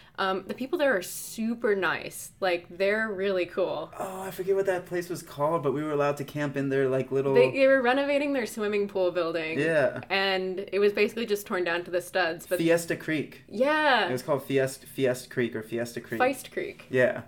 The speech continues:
Speaker 1: Yeah.
Speaker 2: It's like an outpost.
Speaker 1: So you, if you don't wanna do the hitch into Bonners Ferry, which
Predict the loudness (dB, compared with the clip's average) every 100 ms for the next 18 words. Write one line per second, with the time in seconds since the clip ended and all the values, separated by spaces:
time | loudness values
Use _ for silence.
0 | -6 2 4 4 0 -4 -14 -4 -2 -2
1 | 0 0 0 -4 -6 -10 -8 0 2 2
2 | -4 -12 -4 -4 -4 -6 -2 0 0 -2
3 | 0 -2 -2 -2 -4 -4 -4 -4 -8 -6
4 | -8 -4 -2 -2 -4 -4 -2 0 2 2
5 | 0 -2 -8